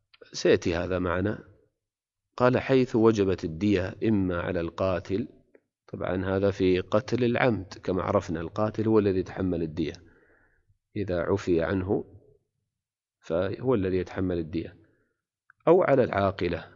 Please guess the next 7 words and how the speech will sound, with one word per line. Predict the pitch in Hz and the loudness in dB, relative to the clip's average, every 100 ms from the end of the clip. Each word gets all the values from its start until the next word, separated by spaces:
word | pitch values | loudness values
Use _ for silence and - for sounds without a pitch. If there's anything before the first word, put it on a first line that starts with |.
| _ 110 | _ -4
هذا | 104 95 | -2 0
في | - 92 | 0 -2
قتل | - 104 98 | 2 0 2
الخطأ | 90 92 120 - 190 - _ - | 0 0 0 0 0 -2 _ 0
أو | 120 147 - | 0 0 -6
شبه | - 104 90 | -4 -4 -2
العمد | 90 92 82 - | -4 -4 -8 -12